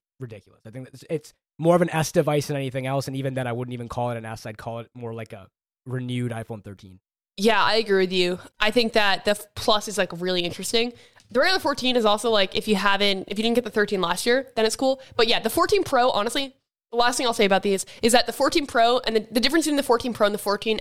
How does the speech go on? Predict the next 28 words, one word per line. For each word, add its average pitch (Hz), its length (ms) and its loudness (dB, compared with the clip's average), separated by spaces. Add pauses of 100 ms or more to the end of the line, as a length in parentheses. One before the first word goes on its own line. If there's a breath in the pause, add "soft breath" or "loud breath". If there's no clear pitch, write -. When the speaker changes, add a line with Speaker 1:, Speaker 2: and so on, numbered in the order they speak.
Speaker 2:
actually 233 300 2
feels 208 220 0
big 185 180 -2
this 165 160 -6
year. 113 220 -6 (340 loud breath)
And 233 140 2
I 226 40 0
feel 247 140 0
like 226 100 0
last 208 280 0
year 220 100 4
it 180 80 -2
didn't 208 220 0
as 220 160 2
much. 262 200 2
Like, 220 100 4
it 240 40 2
was 196 100 2
a 190 60 2
hundred 247 300 0
dollar 214 200 4
difference 220 420 0
and 196 120 -2
there 196 80 0
weren't, 202 260 0
like, 180 160 -4
huge 427 720 0
upgrades. 415 440 -2